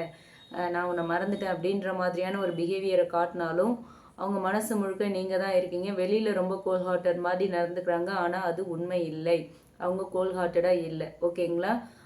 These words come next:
அவங்க போட்டிருக்கிறது ஒரு மாஸ்க். அதுதான் இந்த கார்டு மூலியமா நமக்கு தெரிய வருது. அடுத்து பார்த்தோம் அப்படின்னா, Queen of Pentacles reversed. ஓகே, இந்த கார்டு சொல்ற மெசேஜ் என்ன அப்படின்னு பார்த்தோம்னா, நீங்க இல்லாததால அவங்களோட வாழ்க்கையில வந்து ஒரு ஸ்டெபிலிட்டியே இல்லாம இருக்கு.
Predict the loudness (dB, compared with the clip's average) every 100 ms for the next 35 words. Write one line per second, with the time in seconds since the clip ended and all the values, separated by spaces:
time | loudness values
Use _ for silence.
0 | -4 0 2 2 0 -2 -2 4 4 4
1 | 2 2 0 -2 -2 -6 -10 -2 -2 0
2 | 0 0 2 2 2 0 2 0 0 -2
3 | -4 -4 -4 -2 -2 -4 -8 -12 -18 -20
4 | -20 -6 0 0 2 2 2 0 0 -2
5 | 0 0 -2 0 0 0 -2 -2 -2 -2
6 | 0 -2 -4 -6 -6 -2 2 2 2 -2
7 | -2 2 2 0 -6 -12 -12 0 6 6
8 | 8 6 4 0 0 -2 -2 -2 2 2
9 | 2 -2 0 -2 0 -2 0 -2 0 0
10 | 4 6 6 6 4 2 0 2 2 2
11 | 0 2 2 4 4 2 0 2 4 4
12 | 2 0 0 0 -2 -4 -2 0 0 2
13 | 2 2 0 0 0 -4 -6 -10